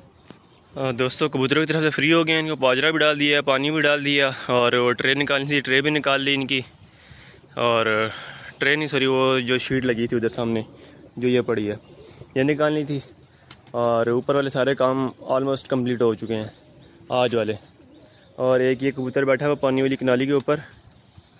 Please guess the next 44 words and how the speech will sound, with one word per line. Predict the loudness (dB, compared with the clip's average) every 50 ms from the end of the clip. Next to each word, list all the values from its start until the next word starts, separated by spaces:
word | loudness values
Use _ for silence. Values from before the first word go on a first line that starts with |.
| _ _ _ _ _ -14 -8
ये | -4 -2 0
जो | 2 2 2
अभी | 2 2 0
बैठा | 0 -2 -2 0
हुआ | 0 2 2
है, | 0 0
ये | 0 0 0 0
देखें, | 0 -4 -4 -4 -4
ये | -4 -2
टांग | 0 0 0 0 0 0
थोड़ी | -2 -2 -2
सी | -2 -2 -2 -2 -2 -2 -4 -8 -14 _ -20 -20 -20 -20 -20 -20 -20 -20 -20 -20 -20
खींच | -8 -4 -2 -2 0 0
के | -2 -2
चल | 0 2 0 2
रहा | 2 0 -2
है, | -2 -4 -12 -20 -20 -20 -20 -20 -20 -20 -20 -20 -20 -20 -20 -20 -20 -20 -20 -20 -20 -20 -20
इसकी | -18 -16 -16 -10
टांग | -4 -2 -2 0 0 0
में | 0
कोई | 0 0
मसला | -2 -2 0 0 0
बना | 0 2 2 0
हुआ | 2 2 0 -2
है | -4 -6 -14 -20 -20 -20 -20 -20 _ -20 -20 -20 -20 -20 -20 -20 -20 -20 -20 -14 -8
और | -4 -2 -2 0 0 -2 -2
इसको | -4 -4 -8 -10
check | -6 -6 -6 -4
करेंगे | -4 -2 -2 -2 -2 -2 -2 -4
इसको | -4 -4 -6 -4
क्या | 0 0 0 0
issue | 0 -2 -2 0
है | 0 -2 -2 -8 _ -20 -20 -20 -20 -20 -20 -20 _ _ -10 -4
और | -2 0 0 0 -2 -4
फिर | -4 -4
इंशाल्लाह | -4 -4 -4 -4 -2 -2 0 0 0 0
उसके | 0 -2 -4 -6
according | -4 -2 -2 0 0 0 0 -2
इसकी | -2 -4 -4 -4
कोई | -2 -2 -4
treatment | -2 -2 -2 -2 -2 -2 -4 -2
करते | -4 -6 -4 -4 -2
हैं | -2 0
अभी। | 0 -2 -2 -4